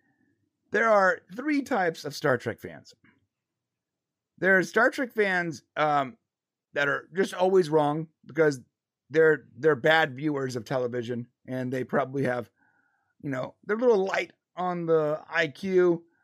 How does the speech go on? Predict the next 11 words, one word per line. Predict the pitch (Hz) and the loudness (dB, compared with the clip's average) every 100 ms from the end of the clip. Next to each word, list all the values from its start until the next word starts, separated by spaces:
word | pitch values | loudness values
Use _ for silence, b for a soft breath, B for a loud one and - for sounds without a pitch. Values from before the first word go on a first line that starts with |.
| _ - | _ -2
but | 165 | 0
they | 165 | 2
like | 160 160 160 | 2 2 0
explosions. | 147 - - 151 156 202 233 - _ _ _ _ _ _ _ _ - | -8 -14 -2 2 2 0 -4 -10 _ _ _ _ _ _ _ _ -4
And | 170 165 | -2 0
th-, | 170 160 | -2 2
those | 247 294 | 2 2
people | - 240 185 175 | -4 -4 -2 0
really | 156 185 160 | 4 4 4
love, | 151 139 123 | 0 -2 -2
like, | 117 101 - | -8 -10 -14